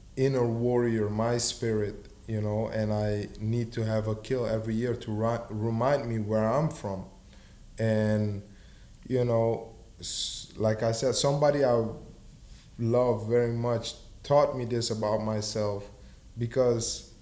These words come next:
I'm easygoing, but I'm also very difficult. So I don't make sense.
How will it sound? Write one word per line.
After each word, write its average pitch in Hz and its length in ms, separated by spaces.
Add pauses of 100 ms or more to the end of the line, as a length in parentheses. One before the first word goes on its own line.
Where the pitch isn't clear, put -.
(540)
I'm 143 260
easygoing, 139 720
but 120 160
I'm 117 160
also 123 300
very 117 300
difficult. 113 600
So 107 260
I 113 100
don't 143 220
make 139 220
sense. 127 600